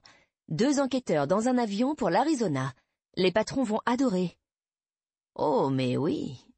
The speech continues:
dit-il en jouant du sourcil. Quand tu auras expliqué à la presse que tu as déjà fait une avancée majeure dans l'enquête et que tu interrogeras bientôt non pas un, mais deux témoins potentiels. Bobby se leva et se dirigea vers la porte.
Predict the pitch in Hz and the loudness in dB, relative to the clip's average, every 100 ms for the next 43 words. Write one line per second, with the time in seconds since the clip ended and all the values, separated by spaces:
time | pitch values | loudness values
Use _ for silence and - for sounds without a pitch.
0 | - 160 - 160 135 131 139 131 123 131 | -6 -6 -2 -2 -2 -2 -4 -4 -6 -8
1 | - - 120 113 - _ _ - 160 156 | -10 -8 -8 -8 -14 _ _ 0 0 0
2 | 185 180 175 170 175 - 226 214 208 135 | 0 2 2 2 0 -4 -6 -2 0 0
3 | 131 135 123 247 - - 135 151 143 139 | -2 -4 -4 -4 -8 -8 -4 -2 -2 0
4 | 139 - 156 139 131 143 151 - 147 127 | -2 -2 -2 0 0 -2 -4 -4 -2 0
5 | 170 180 180 156 147 139 - 117 - 202 | 0 2 2 2 0 -2 -4 -6 -6 -12
6 | - - - 160 170 208 - 202 220 196 | -12 -18 -2 0 2 0 2 2 2 2
7 | 190 170 165 165 139 180 160 143 143 135 | 2 2 2 0 2 2 2 0 0 -2
8 | 127 - - 165 147 135 120 160 247 214 | -2 -6 -6 -2 -2 -2 -2 -2 -2 -4
9 | 190 165 156 123 120 - 113 120 156 _ | -4 -4 -6 -6 -8 -8 -8 -8 -12 _
10 | _ _ _ _ _ _ _ 165 185 185 | _ _ _ _ _ _ _ -2 0 2
11 | 233 - 165 147 147 - - 151 160 165 | 0 0 0 0 -2 -4 -4 -6 -4 -2
12 | 165 156 143 139 135 127 - - | 0 0 0 -2 -4 -8 -10 -14